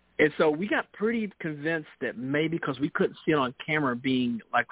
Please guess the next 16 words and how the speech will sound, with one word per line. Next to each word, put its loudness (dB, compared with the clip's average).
staring 4
into 2
the -2
dark 4
with -6
night -2
vision, -6
but -2
this 2
guy, 4
maybe 0
he -6
was -2
seeing, -2
you 0
know, 4